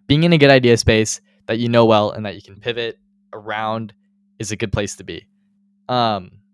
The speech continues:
Maseo, any input? Sorry, I'm just going here. <laughs>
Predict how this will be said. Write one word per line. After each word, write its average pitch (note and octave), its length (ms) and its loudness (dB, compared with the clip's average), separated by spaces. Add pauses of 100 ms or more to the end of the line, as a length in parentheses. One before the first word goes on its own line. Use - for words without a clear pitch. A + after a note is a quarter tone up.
(1500)
Maseo, A#2 280 0
any G#2 200 0
input? G2 300 -6
Sorry, F#2+ 220 -4
I'm G2+ 140 -4
just G2+ 160 -6
going G2 220 -2
here. B2+ 160 0 (680)
<laughs> E3 140 -4